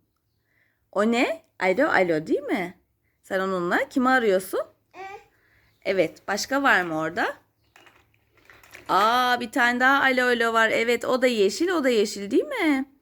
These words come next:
Speaker 1: Çok güzel renkleri. Harika.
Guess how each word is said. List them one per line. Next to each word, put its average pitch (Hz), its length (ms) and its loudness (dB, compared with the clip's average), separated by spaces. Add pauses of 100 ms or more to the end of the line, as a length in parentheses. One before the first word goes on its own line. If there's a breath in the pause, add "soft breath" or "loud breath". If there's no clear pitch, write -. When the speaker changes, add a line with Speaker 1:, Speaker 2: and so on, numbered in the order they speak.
(520)
Speaker 1:
Çok 233 280 -4
güzel 262 380 6
renkleri. 254 1000 2
Harika. 269 800 2